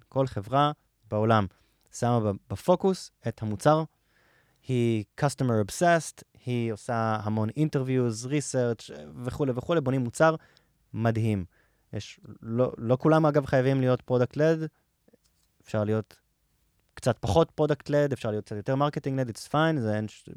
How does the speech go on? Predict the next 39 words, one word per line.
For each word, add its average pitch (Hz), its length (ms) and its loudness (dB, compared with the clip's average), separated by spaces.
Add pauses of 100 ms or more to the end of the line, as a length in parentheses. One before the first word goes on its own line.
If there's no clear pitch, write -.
(140)
ולהרוויח 104 600 -4
המון 131 260 -2
ולהיות 113 220 -4 (680)
highly 123 320 2
valuated. 104 400 2 (640)
product 143 200 2
led 139 260 0
growth 175 240 4
אומר 156 220 4
שזה 127 260 -4
growth 143 240 0
קורה, 131 300 0 (480)
אני 107 100 -8
רוצה 107 160 -4
לומר, 147 260 0
סביב 127 380 0
המוצר, 104 360 0 (120)
או, 117 80 0 (160)
או 113 120 0
בזכות 117 500 0
המוצר, 98 380 -2 (680)
אוקיי? 123 260 -2 (260)
זה 120 100 -6
אומר 131 120 -2
שעדיין 135 380 4
צריך 117 460 0 (340)
את - 100 -14
כל 113 200 2
האופרציה 139 520 0
הרלוונטית 101 640 -6
של 104 160 -2
מרקטינג 98 460 -4
ושל 104 160 -10
סיילס 87 260 -6
ושל 92 260 -10
customer 117 340 -8
success 98 240 -8
ושל 101 160 -10
support 95 320 -8